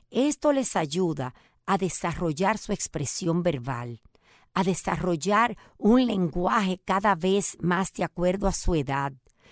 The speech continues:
Les ayuda en la creatividad. Les va a permitir al niño poder expresar y tú saber cuánto comprenden en la lectura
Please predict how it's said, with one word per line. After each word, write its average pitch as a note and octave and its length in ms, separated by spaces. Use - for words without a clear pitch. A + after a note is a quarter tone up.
Les G3+ 320
ayuda F#3 600
en A3 280
la F#3+ 120
creatividad. D3+ 960
Les G3+ 300
va G3 200
a B3 40
permitir C4 500
al F#3+ 160
niño C#3 400
poder G3 380
expresar A3 960
y G3+ 160
tú C4+ 260
saber F3 640
cuánto A3 640
comprenden F3 800
en D#3 120
la D3 100
lectura E3+ 640